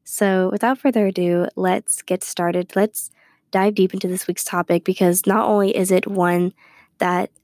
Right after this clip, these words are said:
fascinates me and something I'm quite passionate about, but also I feel like it's quite overlooked. And as much as we could understand different topics within mental health,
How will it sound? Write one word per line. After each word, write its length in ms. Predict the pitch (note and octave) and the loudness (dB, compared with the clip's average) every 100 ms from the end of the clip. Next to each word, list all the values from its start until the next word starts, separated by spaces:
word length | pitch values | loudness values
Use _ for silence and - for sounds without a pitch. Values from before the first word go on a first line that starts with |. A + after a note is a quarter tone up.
| _ | _
fascinates 640 | F3+ F3+ - G#3 F#3+ G3+ - | -2 -2 0 2 2 0 0
me 440 | G3+ F#3+ F#3 F#3+ - _ _ _ | 2 4 2 0 -8 _ _ _
and 180 | F#3 F#3 | -2 -2
something 240 | A3 G3+ F3+ | -2 -2 -2
I'm 100 | F3+ | -2
quite 260 | - F3+ | -4 -4
passionate 500 | - G#3+ - G3 F3+ | -2 -2 0 -2 -2
about, 380 | F3 F3 F3 - - | -2 0 0 0 -2
but 220 | F3+ - | -2 0
also 680 | - F#3 G3+ - F#3 F#3 F#3 - _ _ _ _ _ _ _ _ | 0 0 0 -2 0 0 -2 -8 _ _ _ _ _ _ _ _
I 100 | G3 | -6
feel 240 | F#3+ G3+ F#3+ | -2 0 2
like 160 | F#3+ | 0
it's 100 | F#3 | -2
quite 300 | - - F3+ | -4 -4 -4
overlooked. 600 | - F#3+ F#3 F#3 A3 - - | -4 -2 0 0 -2 -4 -6
And 560 | F#3+ F#3 F3+ F3+ F#3 G#3 _ _ - | -2 0 2 0 -2 -6 _ _ -4
as 220 | G3 F#3+ | -4 0
much 320 | G3 F#3+ G#3+ - | 0 0 -2 -8
as 440 | - F#3+ F#3 F3+ - _ _ | -2 2 2 0 -6 _ _
we 120 | - G3 | -2 0
could 180 | F#3+ | 0
understand 880 | - F#3 F#3 F#3 - F#3+ F#3+ F3+ F#3 - _ _ _ _ | 0 -2 -2 -4 -4 0 0 0 -2 -6 _ _ _ _
different 720 | G3+ F#3 - - F3+ F3 - _ _ | -2 -2 -2 -2 0 -2 -6 _ _
topics 440 | - F#3 F#3 G3+ - | -4 -4 0 -2 -4
within 280 | G3 F#3+ F#3+ | -2 0 2
mental 240 | F#3 F#3+ | 0 -4
health, 320 | - F3+ G3 | -2 -2 0